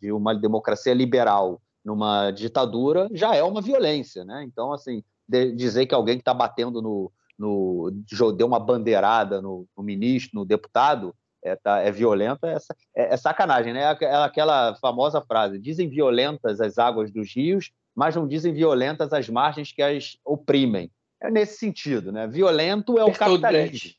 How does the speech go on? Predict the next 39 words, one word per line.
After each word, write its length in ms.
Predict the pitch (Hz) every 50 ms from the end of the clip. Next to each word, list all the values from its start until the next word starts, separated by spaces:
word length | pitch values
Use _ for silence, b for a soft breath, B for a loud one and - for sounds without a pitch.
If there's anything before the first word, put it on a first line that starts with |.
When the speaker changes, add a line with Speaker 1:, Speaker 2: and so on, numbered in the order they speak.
| _ _ _
Speaker 1:
Ah, 220 | 123 135 170 180
é 80 | 131 113
Bertolt 320 | 139 139 - 147 151 156
Brecht, 380 | 160 147 131 120 107 - - 113
é. 120 | 107 101
Violento 540 | 95 123 170 175 170 151 156 170 190 196 -
é 40 | 233
o 40 | 226
Speaker 2:
É. 100 | - -
Speaker 1:
capitalismo, 800 | 262 254 - - 349 302 196 180 202 202 180 127 - 101 104 95
violento 560 | 113 147 165 170 151 156 175 202 226 - 277
é 100 | 247 254
a 60 | 254
ditadura, 800 | 214 220 240 - 349 254 202 - 190 220 214 185 131 104 92 95
não 200 | 117 160 190 208
é 80 | 208 247
uma 240 | - - - -
bandeirada 580 | 170 190 185 170 170 151 143 147 147 143 139 139
no, 260 | 135 139 131 120 113 - _ _ _
no 140 | 143 147 139
cara 240 | - 143 147 147
que 140 | 139 - 143
é 20 | 143
a 60 | 143
favor 460 | - 151 139 117 120 127 123 123 120
disso, 420 | 110 107 117 107 90 - - - _ -
né? 140 | - 110
Então, 260 | 120 117 123 123 135 147
acho 160 | 156 160 -
que 60 | 160
a 20 |
gente 180 | 147 170 170 160
tem 80 | 165 165
que 60 | 165
colocar 340 | 170 165 156 156 156 151 151
as 120 | 143 -
coisas 360 | - 139 139 139 131 123 123
aí 160 | 127 120 131
na, 280 | 143 143 139 123 110 107